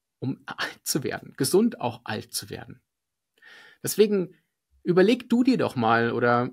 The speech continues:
lass, vielleicht halte auch diesen Podcast mal kurz an und überlege, wie sieht denn dein soziales Gefüge aus?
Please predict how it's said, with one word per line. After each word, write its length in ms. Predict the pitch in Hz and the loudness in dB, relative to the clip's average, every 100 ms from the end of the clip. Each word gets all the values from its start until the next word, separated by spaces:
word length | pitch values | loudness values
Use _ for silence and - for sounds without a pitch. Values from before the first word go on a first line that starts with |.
| - | -6
lass, 380 | 127 147 - - | -4 -2 -4 -6
vielleicht 360 | 139 135 - | -6 -6 -2
halte 240 | 165 185 139 | 0 0 -4
auch 100 | - | -6
diesen 220 | 143 135 | -10 -8
Podcast 440 | 170 - 135 - | -10 -6 -6 -4
mal 120 | 135 | -6
kurz 220 | 127 127 - | -6 -10 -6
an 140 | 165 | -6
und 80 | 147 | -4
überlege, 540 | 127 123 139 147 143 - _ _ _ | -2 -2 0 0 0 -8 _ _ _
wie 140 | - 170 | -10 -6
sieht 200 | 185 165 | -4 -2
denn 160 | 156 | -2
dein 240 | 151 196 226 | 0 -2 -2
soziales 520 | 226 - 131 120 - | -4 -6 -4 -4 -8
Gefüge 500 | 110 - 110 - - | -14 -12 -12 -12 -16
aus? 340 | - - - | -16 -18 -20